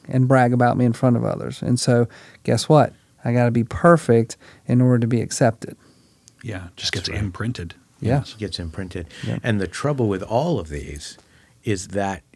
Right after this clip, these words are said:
Speaker 3: it's never enough.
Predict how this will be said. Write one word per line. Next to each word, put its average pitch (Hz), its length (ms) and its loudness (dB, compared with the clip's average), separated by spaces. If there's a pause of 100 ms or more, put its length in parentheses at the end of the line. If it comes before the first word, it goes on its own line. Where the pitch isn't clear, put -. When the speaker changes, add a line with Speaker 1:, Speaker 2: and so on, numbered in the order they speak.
(120)
Speaker 3:
it's - 300 -8
never 101 680 -4 (400)
enough. 82 580 -8